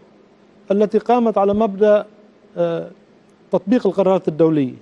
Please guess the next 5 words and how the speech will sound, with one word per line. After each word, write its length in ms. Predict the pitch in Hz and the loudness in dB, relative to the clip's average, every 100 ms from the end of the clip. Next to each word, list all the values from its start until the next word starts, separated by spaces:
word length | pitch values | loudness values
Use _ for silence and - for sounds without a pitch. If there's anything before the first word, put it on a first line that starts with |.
| _ _ | _ _
والأرض 340 | 175 226 220 190 | -4 0 0 0
مقابل 360 | 185 214 190 | 0 0 0
السلام، 400 | 180 - 151 127 - _ _ _ _ _ _ _ - | -2 -2 -2 -2 -8 _ _ _ _ _ _ _ -4
مراوغة 600 | 190 233 240 165 156 160 | 2 4 4 4 2 2
ومماطلة 920 | 170 190 202 208 196 170 147 143 | 2 0 2 0 0 -2 -2 -4